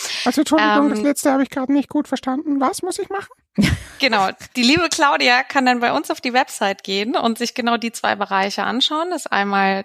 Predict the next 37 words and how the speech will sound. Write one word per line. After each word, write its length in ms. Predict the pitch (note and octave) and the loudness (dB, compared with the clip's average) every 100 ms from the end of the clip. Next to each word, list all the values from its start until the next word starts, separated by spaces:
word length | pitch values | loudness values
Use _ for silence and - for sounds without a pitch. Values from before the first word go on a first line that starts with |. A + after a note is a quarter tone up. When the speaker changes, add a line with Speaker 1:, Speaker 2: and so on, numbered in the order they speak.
| - | -4
Speaker 2:
der 200 | F#3+ F#3 | -4 -2
Bereich 320 | F#3+ F#3 F#3+ | -2 -2 -2
der 80 | - | -4
Persönlichkeitsentwicklung 1120 | F#3 F#3+ A3 F#4 - C4 - A#3 A#3+ - A#3 | -8 -6 -6 -6 -4 -4 -4 -6 -6 -2 0
bei 160 | G#3 F#3+ | 0 0
Bianca. 520 | F#3+ G#3 C#4 C#4 C4+ | 0 -2 0 2 0
Bianca 360 | B3 G#3+ G#3 G#3 | 0 -2 -2 -4
bietet 320 | G#3 G#3+ G3+ | -4 -6 -4
ja 100 | F#3+ | -2
da 120 | F#3+ | -2
verschiedene 440 | - F#3+ - G3 F#3+ | -4 -6 -4 -4 -4
Coaching-Pakete 920 | - G3 - F3+ F3+ - F#3 - - | -6 -6 -6 -8 -10 -10 -10 -4 0
an, 180 | - E4+ _ - - - - - | 0 -2 _ -16 -12 -12 -12 -6
je 100 | G#3+ | 0
nachdem, 520 | G#3 F#3 G3 G3 F#3+ - - - | 2 2 -2 -2 -4 -8 -12 -10
wie 260 | F#3 G#3+ | -2 0
tief 360 | G3 - A#3+ - | 0 0 0 0
du 100 | G3+ | -4
gleich 380 | - F3 F3 - | 0 2 2 0
einsteigen 600 | F3+ A#3 - - C4+ C4+ | 0 0 0 -2 -2 -2
möchtest, 720 | C4+ C#4 - F4 B4 - - _ | -2 -4 -4 -4 -4 -10 -14 _
äh, 220 | A3+ A3+ A3+ | -2 0 -2
liebe 180 | A#3+ B3 | -2 -4
Claudia. 380 | - A#3+ C4 D#4+ - _ - - - - - _ - | -2 -2 0 -4 -6 _ -18 -16 -14 -16 -18 _ -6
Oder 580 | A3 B3+ C#4 D4+ E4 F4 | -2 -2 0 2 2 4
wenn 180 | A3+ A3 | 4 2
du 80 | G#3+ | 2
direkt 380 | G#3 G3+ G3+ - | 0 0 0 -2
schon 200 | G#3 F#3+ | -2 2
weißt, 440 | A3 C#4+ B3+ - | 2 2 0 -4
dass 100 | A3+ | -8
das 160 | A3 - | -8 -2
Thema 300 | A#3 A3 A3 | 0 2 2
Finanzen 760 | A#3 G#3 A#3+ G#4 G#4+ - G#3 | 0 0 2 2 0 -2 -2
dein 220 | F#3 F#3+ | 0 -2
Thema 480 | F#3 G#3 G3 F#3+ F#3 | -2 -4 -2 -2 -2
ist, 400 | G#3+ G4+ - - | -2 -4 -10 -10